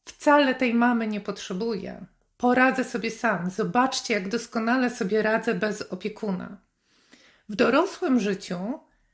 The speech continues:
to powoduje, że jako ludzie mówimy: „Nikogo i niczego nie potrzebuję.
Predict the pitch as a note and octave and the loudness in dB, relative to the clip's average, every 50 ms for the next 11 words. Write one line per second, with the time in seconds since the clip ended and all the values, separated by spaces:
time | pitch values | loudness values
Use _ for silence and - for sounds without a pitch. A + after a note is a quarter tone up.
0 | _ _ _ _ _ _ _ _ _ B3 A3+ A3+ A3+ G3 - - - - B3+ A#3 | _ _ _ _ _ _ _ _ _ 2 2 2 2 0 -4 -8 -4 -2 -2 0
1 | G3+ A#3 A#3 F#3+ G#3+ G3+ G3+ G#3 A#3 A3 G#3+ A#3 A3 A#3 A3+ A#3 A3+ - - A3 | 2 0 0 0 0 0 0 0 0 0 2 2 2 4 2 2 0 0 0 0
2 | G#3 - - - _ _ _ F3 A#3 A#3 G#3 F#3 F#3+ - G3 F3+ G3+ A3 C4 C4+ | 0 0 -2 -6 _ _ _ -4 -2 -2 -2 -2 -2 -2 0 0 0 0 -2 -4
3 | - _ - A3 A3+ A3 A3+ A3+ A#3 A#3 A#3 A#3 B3 B3 - _ _ _ _ - | -8 _ -4 -4 -2 0 0 0 2 2 2 0 0 -2 -6 _ _ _ _ -4
4 | C#4+ D4 C#4 - C4+ D4+ D4+ C#4 A#3+ C4+ - - G#3 B3+ B3 A#3 A3+ A#3 - B3 | -4 -2 -2 0 2 2 4 4 2 0 -2 0 2 2 2 2 0 0 -2 -2
5 | G#3 A3 A3 G#3+ F#3 F#3 F#3 F3+ - - - G3+ B3+ C#4+ A#3+ E3 - - - - | -2 -2 -4 -4 -4 -4 -6 -8 -8 -6 -8 -6 -4 -4 -4 -6 -6 -12 -14 -16